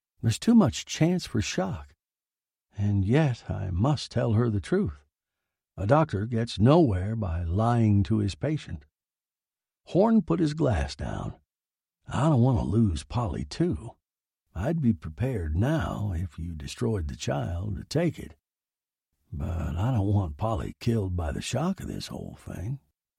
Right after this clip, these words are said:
I think we may be able to change the child back. That's the point which makes me hesitate. If I thought the case was hopeless,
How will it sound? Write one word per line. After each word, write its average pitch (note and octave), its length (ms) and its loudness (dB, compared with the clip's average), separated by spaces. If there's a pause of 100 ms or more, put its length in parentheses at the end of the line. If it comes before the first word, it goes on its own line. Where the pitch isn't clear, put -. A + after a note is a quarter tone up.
(120)
I C3+ 300 -2
think A3+ 360 0
we B2+ 180 4
may E3 220 8
be C3+ 200 4
able C#3+ 180 2
to A2 80 4
change C#3+ 400 4
the B2 120 4
child D3 420 0
back. A2+ 440 -2 (520)
That's - 440 -2
the G#2 100 -2
point A#2 420 2
which G#2+ 260 -6
makes C3 280 -4
me B2+ 220 2
hesitate. G2+ 680 0 (840)
If C#3+ 240 -4
I C3+ 180 -2
thought A3+ 320 -6
the - 80 -12
case C#3+ 320 -2
was F#2+ 180 -4
hopeless, A2+ 520 -4